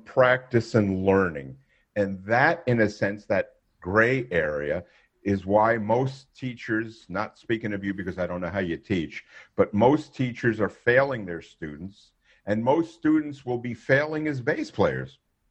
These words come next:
because they haven't specified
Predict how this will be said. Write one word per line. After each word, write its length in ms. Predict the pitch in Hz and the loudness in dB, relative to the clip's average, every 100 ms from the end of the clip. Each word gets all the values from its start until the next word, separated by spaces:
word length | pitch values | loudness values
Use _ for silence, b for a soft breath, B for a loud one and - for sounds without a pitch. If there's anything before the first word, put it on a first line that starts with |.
| _ _ B B B | _ _ B B B
because 420 | - 113 131 117 110 | -2 2 4 2 2
they 160 | 107 | 0
haven't 440 | 104 131 139 160 - | 2 2 2 -2 -6
specified 1400 | - - - _ - 131 120 - 110 - 101 95 92 | -16 -18 -20 _ 4 6 6 0 -2 2 4 6 4